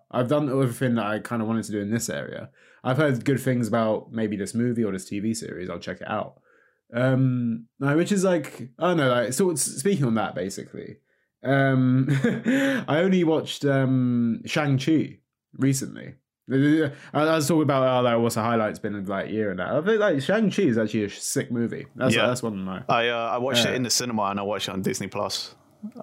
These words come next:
Speaker 1: Yeah.
Speaker 2: It's
Speaker 1: See, I've, uh, I've only just
Speaker 2: sick.
Speaker 1: got D-, Disney Plus recently. Um, busy, like, long-term friend's account. <laughs>
Speaker 2: That was,
Speaker 1: Pretty
Speaker 2: uh,
Speaker 1: sure you offered as well. But, <laughs> um, but, um, no, I watched that last weekend.
Speaker 2: Oh,
Speaker 1: Uh,
Speaker 2: nice.
Speaker 1: very
Speaker 2: Was it
Speaker 1: good film.
Speaker 2: Yeah, uh,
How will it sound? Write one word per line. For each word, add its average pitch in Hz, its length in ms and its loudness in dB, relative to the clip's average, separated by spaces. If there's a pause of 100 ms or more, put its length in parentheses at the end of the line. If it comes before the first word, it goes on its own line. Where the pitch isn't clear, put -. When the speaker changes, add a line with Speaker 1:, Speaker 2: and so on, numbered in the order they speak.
(180)
Speaker 1:
Yeah. 113 180 2
Speaker 2:
It's 107 420 2
Speaker 1:
See, 143 80 2
I've, 139 160 2
uh, 131 140 4
I've 113 140 -2
only 120 100 0
just 113 160 4
Speaker 2:
sick. 98 220 2
Speaker 1:
got 107 80 -2
D-, 110 100 -2
Disney 107 280 -6
Plus 95 260 -8
recently. - 380 -10 (280)
Um, 80 500 -6
busy, 92 360 -10 (100)
like, - 240 -12 (280)
long-term 98 340 -6
friend's 87 180 -12
account. 87 320 -14
<laughs> 240 400 -2
Speaker 2:
That 170 400 2
was, 135 220 4
Speaker 1:
Pretty 139 140 2
Speaker 2:
uh, 135 40 4
Speaker 1:
sure 135 140 2
you 123 160 2
offered 104 180 -4
as 95 80 -4
well. 95 220 -4 (200)
But, 143 220 2 (100)
<laughs> 262 520 2
um, 143 640 2 (560)
but, 139 280 2
um, 131 300 4
no, 156 140 2
I 131 80 2
watched 131 340 0
that 131 240 0
last 120 300 0
weekend. 127 520 -4 (360)
Speaker 2:
Oh, - 60 -4
Speaker 1:
Uh, - 120 -2
Speaker 2:
nice. 131 220 -2
Speaker 1:
very 196 160 2
Speaker 2:
Was 151 80 4
it - 20 0
Speaker 1:
good 101 160 -2
film. - 240 -6
Speaker 2:
Yeah, - 140 0
uh, 110 280 0